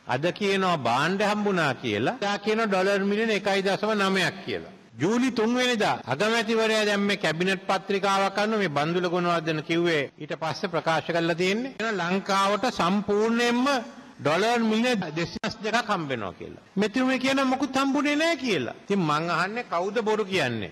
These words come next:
අගමැතිතුමාද ඇමතිතුමියද? අපිට ඒක කියන්න මම දැනගන්න ඕනේ. මොකද බොරු කියන එක්කෙනා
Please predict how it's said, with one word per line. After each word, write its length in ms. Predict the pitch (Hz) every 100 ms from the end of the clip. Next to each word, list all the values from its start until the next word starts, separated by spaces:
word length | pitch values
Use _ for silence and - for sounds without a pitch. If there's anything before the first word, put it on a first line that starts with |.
| -
අගමැතිතුමාද 960 | - 135 175 190 190 202 214 214 226 254
ඇමතිතුමියද? 720 | 247 240 247 247 233 190 131 - - -
අපිට 280 | 156 226 240
ඒක 180 | 254 262
කියන්න 400 | 269 285 311 262 175
මම 220 | 170 233 254
දැනගන්න 480 | 240 277 294 285 254
ඕනේ. 260 | 196 131 92 - -
මොකද 240 | 185 220 185
බොරු 180 | 160 233
කියන 280 | 254 269 254
එක්කෙනා 520 | 233 - 214 190 214